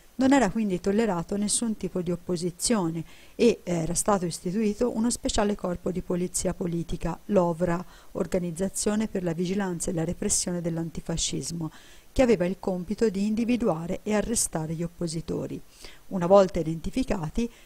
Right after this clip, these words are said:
questi venivano giudicati dal Tribunale Speciale per la Difesa dello Stato e condannati al carcere o al confino. Persone di spicco del Partito Comunista come Gramsci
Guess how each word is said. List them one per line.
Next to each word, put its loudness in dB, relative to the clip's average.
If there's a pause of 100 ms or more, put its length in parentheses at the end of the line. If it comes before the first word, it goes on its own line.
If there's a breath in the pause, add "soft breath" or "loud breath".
(140 loud breath)
questi 0
venivano 0
giudicati -2
dal 2
Tribunale -2
Speciale -2
per 0
la 2
Difesa -2
dello -2
Stato -4 (280 loud breath)
e -2
condannati 0
al 0
carcere -4
o 2
al 0
confino. -6 (680 loud breath)
Persone 4
di -2
spicco -2
del -6
Partito -2
Comunista 0
come -6
Gramsci 2